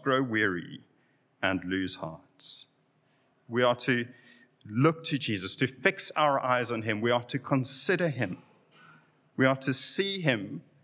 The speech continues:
to see his example, to see the pattern that he has set for us.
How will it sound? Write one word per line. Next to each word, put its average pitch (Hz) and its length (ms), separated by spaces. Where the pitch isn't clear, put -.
to 143 100
see 147 300
his 143 220
example, 113 520
to - 140
see 214 300
the 175 100
pattern 139 640
that 123 160
he 135 160
has 120 220
set - 300
for 95 240
us. - 540